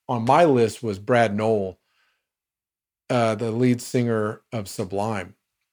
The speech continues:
because he was even in a whole new category of guys that died before it even started. So they recorded that album.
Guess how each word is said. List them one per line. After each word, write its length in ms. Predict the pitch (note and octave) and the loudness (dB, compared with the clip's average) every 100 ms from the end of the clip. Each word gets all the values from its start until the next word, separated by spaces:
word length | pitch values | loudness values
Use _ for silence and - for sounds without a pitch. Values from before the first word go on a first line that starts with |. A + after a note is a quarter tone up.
| _ _ | _ _
because 340 | C3 - A#2 | -4 -2 -4
he 800 | - - _ - F3 F3+ F3 D#3 | -4 -20 _ -10 -2 0 0 -2
was 320 | D3 C3+ B2 C3+ | -2 0 0 2
even 460 | C3 C3 B2 B2 - | 0 0 -2 -4 -8
in 80 | A#2+ | -8
a 80 | |
whole 220 | G2+ D#3+ D3+ | -2 2 4
new 160 | D#3+ | 2
category 600 | D#3 B2 A2+ A#2 A2+ A2+ | 2 2 2 -2 -4 -4
of 140 | - A2+ | -8 -6
guys 300 | C3 C3+ C3+ | 0 0 0
that 140 | D3 | -4
died 380 | B2 A#2+ A#2+ A#2 _ _ _ | -2 -4 -4 -8 _ _ _
before 520 | A#2 - - C#3+ B2+ | -10 -6 0 2 2
it 60 | G2 | 0
even 180 | F#2 | -8
started. 480 | F2+ - F#2 F#2 - _ _ _ _ _ _ _ _ _ | -14 -8 -8 -8 -12 _ _ _ _ _ _ _ _ _
So 120 | B2+ | 2
they 80 | D#3+ | 4
recorded 420 | D3 - D#3+ D3+ | 2 2 2 6
that 160 | C#3 | 6
album. 540 | B2+ B2+ C#3 D3+ D#3 | 6 6 4 2 0